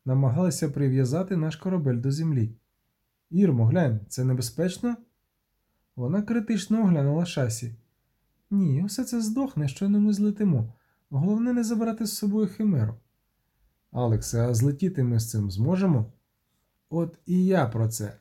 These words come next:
Поки що так. Це все ж таки бойовий лінкор, а не летючий хрін. Але розслаблятися не можна. До того ж, з іншого боку наближаються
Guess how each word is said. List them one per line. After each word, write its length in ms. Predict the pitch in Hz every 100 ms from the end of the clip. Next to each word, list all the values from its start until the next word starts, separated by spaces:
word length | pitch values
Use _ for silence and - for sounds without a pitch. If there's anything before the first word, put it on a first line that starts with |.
| _
Поки 280 | 139 - 185
що 220 | - 196
так. 420 | 190 208 127 110 _ _ _
Це 280 | - 202 233
все 180 | 143 208
ж 100 | 202
таки 200 | - 185
бойовий 460 | 156 156 139 214
лінкор, 500 | 185 139 117 190 202
а 40 | 135
не 120 | 123
летючий 460 | 123 127 131 117 120
хрін. 440 | - 156 113 - _ _ _
Але 280 | 143 139 160
розслаблятися 760 | 160 170 165 180 175 165 180
не 100 | 180
можна. 480 | 190 196 123 113 110 - _ _ 120
До 120 | 120
того 240 | 196 220
ж, 80 | 208
з 60 | 220
іншого 320 | 202 208 190
боку 300 | 190 208 196
наближаються 920 | 185 160 160 180 196 185 151 117 113